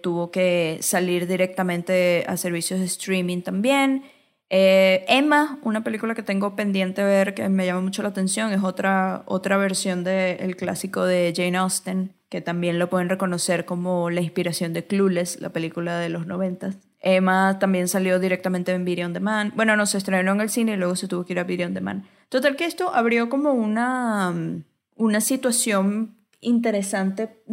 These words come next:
Digo, es bastante desafortunada porque es mucho dinero que se pierde, pero también es una opción que se está abriendo muy interesante para las películas porque básicamente a estas películas, a estas casas productoras les tocó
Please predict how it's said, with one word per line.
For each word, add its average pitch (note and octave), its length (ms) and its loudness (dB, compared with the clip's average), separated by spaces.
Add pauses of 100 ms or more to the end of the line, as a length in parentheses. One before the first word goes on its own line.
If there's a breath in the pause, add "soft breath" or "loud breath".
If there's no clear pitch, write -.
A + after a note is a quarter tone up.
(260)
Digo, A#3+ 300 -2
es A#3 380 -6
bastante B3+ 360 -4
desafortunada G#3+ 880 0
porque F3+ 560 -2
es F3+ 60 2
mucho G3 280 2
dinero F#3+ 300 0
que G#3 80 -4
se G3+ 100 -6
pierde, F#3+ 480 -2 (480 soft breath)
pero G3 240 2
también G3+ 520 2
es G#3+ 100 -2
una A#3 260 2
opción A3 380 0
que A#3 100 -4
se A#3 120 -4
está G3 180 -4
abriendo G3 480 2
muy G#3 180 0
interesante F#3+ 640 -2
para F#3+ 200 -2
las F3 140 -6
películas F3+ 640 -2
porque F3+ 560 -6 (300 soft breath)
básicamente F#3+ 880 2
a F#3 100 0
estas F3+ 320 -4
películas, F#3+ 420 -2
a F#3+ 40 2
estas F#3+ 180 -6
casas G3 220 -4
productoras F3+ 440 -2
les G3 140 -2
tocó E3+ 580 -4